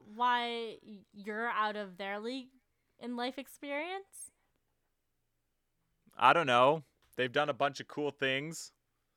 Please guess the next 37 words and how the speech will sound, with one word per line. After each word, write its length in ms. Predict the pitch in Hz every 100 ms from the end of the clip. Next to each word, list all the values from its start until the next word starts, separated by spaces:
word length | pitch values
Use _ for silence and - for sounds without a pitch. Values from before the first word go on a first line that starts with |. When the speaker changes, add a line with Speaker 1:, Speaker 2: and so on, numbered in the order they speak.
| _ _ _ _ _ _ _ _ _ -
Speaker 2:
and 120 | 123
I'm 200 | 135 151
here. 420 | 147 135 139 160 _ _ _ _ _ _ _ _ _
Like, 100 | -
how 100 | 135
do 80 | 349
you 100 | 370
compete 300 | - 320 381 440
with 100 | 359
that? 240 | - - - -
Speaker 1:
Oh, 120 | 311
you 220 | 262 269
mean 240 | 285 285 269
they're 120 | 240
out 200 | 240 233
of 60 | 208 -
your 240 | 294 339
league 360 | 262 208 180 -
in 140 | 190
life 160 | 185 180 -
Speaker 2:
Yeah. 100 | 180 269
Speaker 1:
experience? 340 | 190 104 - -
Oh. 460 | 349 381 392 392 370
Speaker 2:
Yeah. 320 | 349 320 120 - - _ _ _ _ _ _ _ _
I'm 140 | - 269
not, 200 | 381 160
I'm 140 | 160
not 180 | 359 240
in 100 | 139
their 160 | 123 110
league. 320 | 107 143 226
Speaker 1:
Okay, 220 | 349 415
Speaker 2:
Look, 180 | 240 202
h-, 80 | 165 262 -
Speaker 1:
I 220 | 277 285
was, 180 | 311
Speaker 2:
this 80 | 339